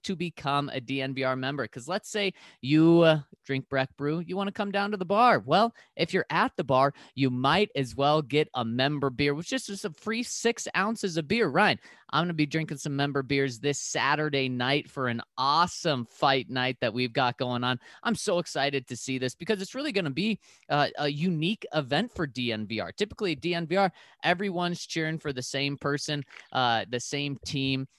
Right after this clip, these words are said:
because that's what we are. Everyone knows what, who we're cheering for. But this Saturday night, fight night's gonna be interesting, and I can't wait to see what the environment is like. I think it's gonna be an absolute blast because we've already established there's no better place to watch sports than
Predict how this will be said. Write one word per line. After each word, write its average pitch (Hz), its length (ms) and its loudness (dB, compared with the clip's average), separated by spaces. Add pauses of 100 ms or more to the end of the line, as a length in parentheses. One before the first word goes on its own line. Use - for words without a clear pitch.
(120)
because 123 520 -4
that's 120 280 -6 (120)
what 117 200 -8
we 101 140 -6
are. 104 220 0
Everyone 104 420 -4
knows 101 240 -6
what, 110 240 -6
who 117 140 -10
we're 104 120 -10
cheering 104 320 -10
for. 113 200 -6
But 165 400 0
this 180 240 -2
Saturday 208 520 -4
night, 208 320 -4
fight 220 240 0
night's 208 280 -2
gonna 202 180 -2
be 220 160 -2
interesting, 170 520 -4
and 120 60 -6
I 147 80 -2
can't 202 280 -8
wait 196 240 -2
to 131 80 -2
see 180 320 -2
what 147 320 0
the 135 120 -2
environment 131 460 -2
is 123 80 -10
like. 131 160 -2
I 123 80 -4
think 185 180 -4
it's 131 120 -4
gonna 123 180 -4
be 110 140 -2
an 101 160 -4
absolute 117 580 -6
blast 113 380 -2
because 120 260 -4
we've 151 160 -4
already 135 200 0
established 117 540 -2
there's 113 140 -10
no 127 140 -4
better 117 180 -2
place 120 320 -4
to 120 80 -12
watch 107 240 -2
sports - 440 -4 (340)
than 117 400 -2